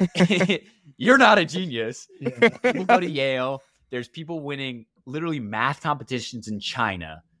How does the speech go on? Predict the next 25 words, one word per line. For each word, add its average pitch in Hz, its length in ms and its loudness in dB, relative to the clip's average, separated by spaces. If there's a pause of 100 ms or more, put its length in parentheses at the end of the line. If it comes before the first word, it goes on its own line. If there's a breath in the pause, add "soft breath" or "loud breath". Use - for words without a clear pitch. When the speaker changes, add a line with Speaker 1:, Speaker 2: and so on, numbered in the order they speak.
(420)
Speaker 1:
that 131 180 2
are 117 240 2 (500)
getting 139 260 -8
paid 113 400 -4 (360)
hundreds 190 680 -6
of 127 100 -8 (140)
thousands 143 560 0
of 117 120 -12
dollars 101 480 0
every 90 240 -14
year. 80 300 -14 (380)
There's 139 160 -6
hundreds 127 400 -6
of 90 120 -10
them, 80 140 -18 (480)
all 151 240 6
working 165 240 0
for 131 140 -10
one 113 280 -4
company, 90 360 -12
one 104 180 -8
hedge 107 260 -8
fund. - 180 -20 (880)
And 117 180 -4
they 143 400 2